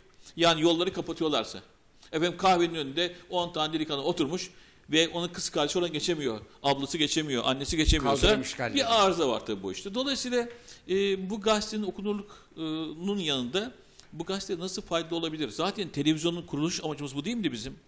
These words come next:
Speaker 2: Evet.
Speaker 1: Bir kıskançlıkla kurmadık bu televizyonu. Başka da her yerde televizyon var, niye Manisa'da yok diye kurduk ve yirmi üç yıldan beri de bu televizyonu ayakta tutmaya çalışıyoruz. Ama sebepleri şunlar. Bu güzel Manisa'da daha güzel yaşayalım, daha huzurlu yaşayalım.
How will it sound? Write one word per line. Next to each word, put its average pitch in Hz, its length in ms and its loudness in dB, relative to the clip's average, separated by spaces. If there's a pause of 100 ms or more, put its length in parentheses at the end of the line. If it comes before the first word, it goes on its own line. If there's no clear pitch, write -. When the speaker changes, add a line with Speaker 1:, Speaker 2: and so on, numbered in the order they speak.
Speaker 2:
Evet. 120 220 -6 (220)
Speaker 1:
Bir 175 280 -4
kıskançlıkla 190 640 -2
kurmadık 214 300 0
bu - 40 -14
televizyonu. 135 500 0 (360)
Başka 185 300 2
da 185 80 4
her 196 200 6
yerde 196 180 6
televizyon 170 440 4
var, 175 200 2
niye 180 140 4
Manisa'da 185 300 0
yok 190 200 6
diye 151 120 2
kurduk 156 280 0
ve 180 60 6
yirmi 151 260 2
üç 208 160 -2
yıldan 147 300 4
beri 180 180 6
de 185 160 -2 (280)
bu 220 120 -4
televizyonu 160 520 2
ayakta 151 240 2
tutmaya 190 220 -2
çalışıyoruz. 151 580 0 (260)
Ama 185 180 4
sebepleri 180 400 4
şunlar. 131 300 -2 (540)
Bu 151 140 0
güzel 151 280 2
Manisa'da 143 420 -6
daha 131 160 0
güzel 120 280 -4
yaşayalım, 98 340 -10 (120)
daha 135 160 0
huzurlu 117 320 -2
yaşayalım. 98 380 -4